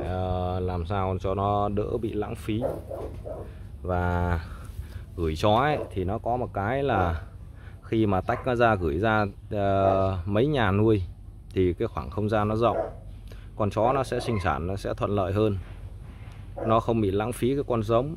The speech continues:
Những cái con giống nó rất là khôn và rất nhiều công để mình đi mình tìm mua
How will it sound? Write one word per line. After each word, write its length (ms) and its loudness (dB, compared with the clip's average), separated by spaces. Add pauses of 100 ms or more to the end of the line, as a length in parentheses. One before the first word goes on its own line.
Những 200 -2
cái 120 0
con 160 0
giống 220 2
nó 80 2
rất 200 -2
là 100 2
khôn 500 4
và 160 0
rất 200 -2
nhiều 200 6
công 360 4
để 120 2
mình 200 2
đi 160 4
mình 140 2 (100)
tìm 400 2
mua 400 4